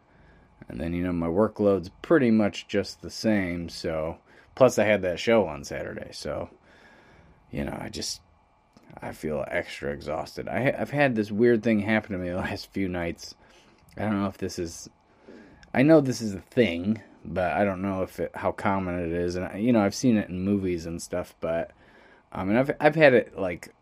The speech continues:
a few times in the past, but nothing, uh, nothing for a really, really long time. And, uh, so what I'm talking about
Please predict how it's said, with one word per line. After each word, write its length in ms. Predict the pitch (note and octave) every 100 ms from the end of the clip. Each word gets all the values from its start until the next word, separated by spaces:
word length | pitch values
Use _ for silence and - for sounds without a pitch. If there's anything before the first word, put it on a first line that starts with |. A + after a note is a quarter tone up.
| -
a 80 | - _ -
few 180 | D3
times 540 | C3+ C3 B2 B2 A#2+ G#2
in 140 | F#2
the 60 | D#2+
past, 600 | - A#2 A#2 A#2 A#2 - -
but 300 | E2 D#2 - - - - - _
nothing, 580 | - G2+ G2 - F#2 F2
uh, 520 | F2 E2 E2 D#2 D2+ - -
nothing 240 | A#2 A#2+ G2
for 200 | - F2
a 60 | E2
really, 600 | F#2 A2 B2 A#2+ A#2+ A2
really 240 | G#2+ G#2
long 280 | G2+ G2 F#2+
time. 300 | G#2+ G2+ F2 - - - - - -
And, 500 | - - E2 D#2+ D2+
uh, 720 | - E2+ E2+ D2+ B1+ G1+ D#2
so 160 | -
what 120 | G#2+ G2
I'm 80 | F#2
talking 260 | G#2 G#2
about 400 | F#2+ F#2+ F2+ -